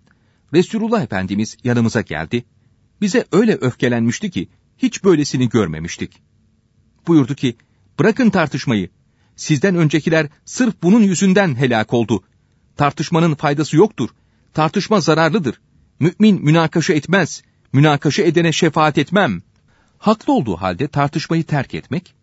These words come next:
haksız olduğu halde tartışmayı terk etmekten daha zordur. Bu bakımdan haklı olduğu halde münakaşayı terk etmek daha çok sevaptır. Dostlar arasındaki kin ateşini körükleyen münakaşadır.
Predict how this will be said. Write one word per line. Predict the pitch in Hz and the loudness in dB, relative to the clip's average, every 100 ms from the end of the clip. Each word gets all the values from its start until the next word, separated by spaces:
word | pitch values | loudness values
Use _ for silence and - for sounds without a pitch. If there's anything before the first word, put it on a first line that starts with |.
| _ _ _ _ | _ _ _ _
haksız | - 147 - 247 | -4 -4 -2 -4
olduğu | 156 98 92 | -4 -4 -6
halde | 90 107 110 160 _ - | -2 -4 -4 -8 _ -4
tartışmayı | 147 151 185 190 196 | -4 -2 -4 -2 -2
terk | - 180 180 | -2 -4 -4
etmekten | 185 190 180 208 196 | -6 -4 -4 -2 -2
daha | 123 127 | -2 -4
zordur. | - 78 78 78 _ _ _ _ _ _ _ _ _ _ _ | -4 -10 -12 -16 _ _ _ _ _ _ _ _ _ _ _
Bu | 147 | 0
bakımdan | 117 - 82 78 151 - _ _ - | 0 -4 -6 -4 -4 -6 _ _ -8
haklı | 226 - 214 | -6 -2 0
olduğu | 160 113 95 | 0 0 -2
halde | 110 98 127 - _ | -2 -2 -4 -8 _
münakaşayı | 117 135 131 - 123 117 104 | 0 2 0 -4 -2 -2 -2
terk | 120 131 139 | -4 -4 -6
etmek | - 143 - _ _ - | -4 -6 -6 _ _ -8
daha | 98 123 | -6 -6
çok | - 76 | -8 -16
sevaptır. | - 85 73 - 87 - _ _ _ _ _ _ _ _ 175 | -12 -8 -8 -8 -14 -14 _ _ _ _ _ _ _ _ -2
Dostlar | 185 - 214 | 0 0 0
arasındaki | 190 185 190 185 208 - | 0 -2 -2 -2 -2 -4
kin | - 240 - | -2 -2 -2
ateşini | 135 139 - 131 | -4 -4 -2 -2
körükleyen | - 123 - 127 123 | 0 -2 0 -2 0
münakaşadır. | 113 113 107 110 - 87 73 | 2 2 0 -6 -8 -10 -12